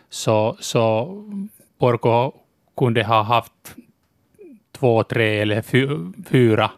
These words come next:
ledamöter till riksdagen. Och här i Nylands valkrets, det, det ser att, att det är, nå, det är inte omöjligt, men, men här finns stora risker. Och, och på sätt och vis, jag, jag,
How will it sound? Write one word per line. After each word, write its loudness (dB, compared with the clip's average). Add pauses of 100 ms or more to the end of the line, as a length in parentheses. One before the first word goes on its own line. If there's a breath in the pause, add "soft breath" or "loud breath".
(140)
ledamöter -4
till -6
riksdagen. -6 (340 loud breath)
Och -4
här 0
i -6
Nylands -2
valkrets, -2
det, -2 (300)
det 0
ser 0
att, -4
att -12
det -4 (520 loud breath)
är, -2
nå, -2
det 0
är 0
inte -2
omöjligt, 2
men, -4
men -6 (140)
här -6
finns -4
stora 0
risker. -6 (1080 soft breath)
Och, -2
och -4
på 0
sätt 0
och 0
vis, -4
jag, -2
jag, -2